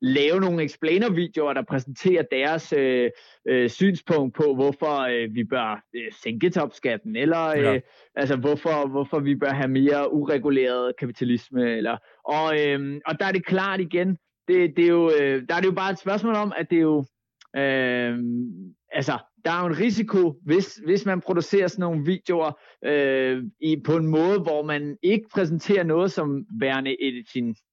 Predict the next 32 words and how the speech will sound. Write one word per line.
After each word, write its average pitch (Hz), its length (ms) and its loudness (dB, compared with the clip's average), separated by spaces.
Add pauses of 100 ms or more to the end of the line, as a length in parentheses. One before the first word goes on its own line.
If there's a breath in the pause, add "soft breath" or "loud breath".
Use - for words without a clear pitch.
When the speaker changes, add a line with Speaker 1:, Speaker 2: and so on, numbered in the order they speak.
(120)
Speaker 1:
altså, 120 180 -6
hvor 131 140 -2
man 160 180 -2
ikke 208 100 0
er 226 60 -2
transparent 180 500 -4
omkring, 175 280 -6
hvad 156 140 -4
der 170 60 -2
er 165 100 -2
en 139 160 -4
holdning, 170 400 0
og 165 60 -2
hvad 139 100 -4
der 143 60 -2
er 143 40 0
et 113 200 -4
argument, 160 400 -2 (300 soft breath)
og 135 100 -4
hvad 151 160 -2
der 156 60 -2
er 147 160 -6
fakta, 156 400 -4 (340 soft breath)
øhm, 139 680 0
at, 151 180 -6 (140)
at 147 160 -4 (100)
det, 147 280 4
at 131 220 -4
det, 131 400 2
øhm, 120 480 -2
bliver 226 220 4
en 190 100 -2